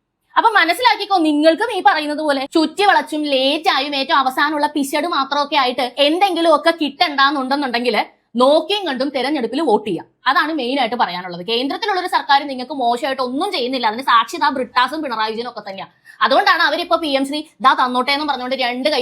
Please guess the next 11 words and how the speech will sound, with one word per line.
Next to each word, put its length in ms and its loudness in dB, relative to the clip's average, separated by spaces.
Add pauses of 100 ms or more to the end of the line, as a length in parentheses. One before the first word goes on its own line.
നീട്ടി 200 -8
സ്വീകരിക്കുന്നത്. 360 -4
ഇന്നലത്തെ 240 -4
കുഴപ്പങ്ങളൊന്നും 440 -6
ഇന്ന് 160 -6
പി 100 -8
എം 100 -8
ശ്രീക്ക് 200 -8
ഇല്ലാത്തത്. 260 -8 (320)
അപ്പൊ 180 -2
പിന്നെ 160 0